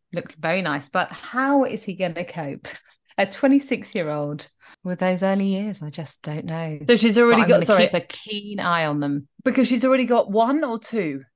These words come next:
Speaker 1: She's got one with another.
Speaker 2: Yeah.
Speaker 1: So an eleven-year-old with another, but this is her first with her new boyfriend. They've only
Speaker 2: Mm.
Speaker 1: been dating a year. It's really
Speaker 2: Yeah.
Speaker 1: new. He's twenty-six.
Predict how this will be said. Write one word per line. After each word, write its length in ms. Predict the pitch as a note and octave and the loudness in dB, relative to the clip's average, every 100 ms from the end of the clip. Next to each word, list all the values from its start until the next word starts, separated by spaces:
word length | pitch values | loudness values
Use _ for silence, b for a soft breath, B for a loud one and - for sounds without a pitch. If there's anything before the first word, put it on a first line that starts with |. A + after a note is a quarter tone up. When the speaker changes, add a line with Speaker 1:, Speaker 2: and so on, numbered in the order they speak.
| b b | b b
Speaker 1:
She's 260 | - D4 C#4 | -4 0 2
got 200 | D#4+ C4 | 2 4
one 200 | C4+ B3 | 4 4
with 140 | G#3+ | 2
another. 420 | G#3+ F#3+ - C3 - _ _ | 2 0 -2 -8 -10 _ _
Speaker 2:
Yeah. 180 | F3 D#3 | -4 0
Speaker 1:
So 80 | F#3+ | 0
an 100 | F3 | 2
eleven-year-old 840 | F#3 G#3 G3+ E3+ D3+ D3 D#3 D3 | 2 0 0 -2 -2 -4 -6 -6
with 140 | E3+ D#3+ | -4 -2
another, 400 | D#3+ D#3 - D3+ | -2 -4 -4 -8
but 160 | D3+ | -6
this 180 | F#3+ F#3+ | -6 -6
is 80 | F#3+ | -6
her 140 | E3+ | -8
first 640 | D#3+ - E3+ C#3+ C#3 - - | -6 -2 -2 -2 -6 -12 -10
with 160 | D3+ C#3 _ - | -10 -10 _ -20
her 320 | - D#3 D3 | -8 -6 -4
new 220 | E3+ G3+ | -2 -2
boyfriend. 200 | G#3+ D4 D4 | 0 0 2
They've 200 | C#4+ E4+ | 2 0
only 140 | D#4+ | 0
Speaker 2:
Mm. 20 | |
Speaker 1:
been 120 | D#4+ A#3+ | 0 0
dating 360 | A3 A#3 F3+ | 0 -4 -8
a 20 | D#3 | -10
year. 460 | D3+ E3+ B2 A#2+ _ _ _ | -6 -6 -6 -10 _ _ _
It's 180 | - - | -14 -4
really 200 | C#4 F#3 | -2 -2
Speaker 2:
Yeah. 60 | |
Speaker 1:
new. 500 | D3+ D3+ F3 C#3+ C#3+ - _ _ _ _ | -2 -4 -6 -6 -10 -16 _ _ _ _
He's 140 | - C4 | -4 -4
twenty-six. 1120 | - G#4 - D#3 - D#3 - - - - | -4 -4 -6 -6 -6 -6 -8 -12 -12 -12